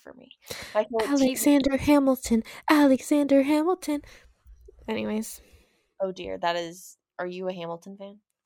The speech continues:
Speaker 2: No.
Speaker 1: Oh, I was gonna say, I've never heard you talk
Speaker 2: I
Speaker 1: about
Speaker 2: just
Speaker 1: it.
Speaker 2: like the mus-, I just like the music.
Speaker 1: Okay, I can get on board with that. And also, my favorite T V show is a hundred percent tie between,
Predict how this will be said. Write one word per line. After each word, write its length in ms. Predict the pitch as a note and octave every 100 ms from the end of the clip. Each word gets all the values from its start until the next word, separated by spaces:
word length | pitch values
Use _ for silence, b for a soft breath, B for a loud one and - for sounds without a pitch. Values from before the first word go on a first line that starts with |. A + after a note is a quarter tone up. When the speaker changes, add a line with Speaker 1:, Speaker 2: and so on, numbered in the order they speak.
| -
Speaker 2:
No. 440 | A3+ - - B3 - _ _ -
Speaker 1:
Oh, 160 | F#2 -
I 60 | G3+
was 80 | G3+
gonna 100 | G3
say, 120 | G#3+
I've 280 | - G3+ G#3
never 280 | A3+ A3+
heard 140 | A#3+ G#3+
you 60 |
talk 120 | G3 B3+
Speaker 2:
I 80 |
Speaker 1:
about 80 | C4
Speaker 2:
just 140 | D#4+ E4
Speaker 1:
it. 20 |
Speaker 2:
like 180 | D4+ -
the 100 | C#4
mus-, 360 | A#3 A3+ A#3 -
I 140 | G#3+
just 140 | A#3+ C4
like 160 | B3
the 100 | -
music. 580 | G#3+ G#3+ G#3+ G3+ - - _ _ _ _ _ _ _ _ _ _ _ _ B4+
Speaker 1:
Okay, 220 | A#4 A4
I 120 | B4+ B4+
can 80 | A#4
get 60 | F#4
on 100 | C#4
board 200 | A3 G#3
with 100 | A3
that. 180 | A3 B3
And 80 |
also, 340 | B3 B3+ - B3+
my 340 | A#3 A3+ A3+ A#3
favorite 460 | A#3+ C4 D4 D4
T 260 | - - A3
V 220 | G#3 A#3
show 320 | B3 C4+ B3+
is 120 | A3+ G#3
a 60 |
hundred 440 | G3+ G#3+ G#3+ A#3 A#3+
percent 440 | A#3+ - G#3 G3
tie 480 | - G#3 F3+ E3 E3
between, 840 | F#3+ E3 - F3+ E3 E3 F3 F#3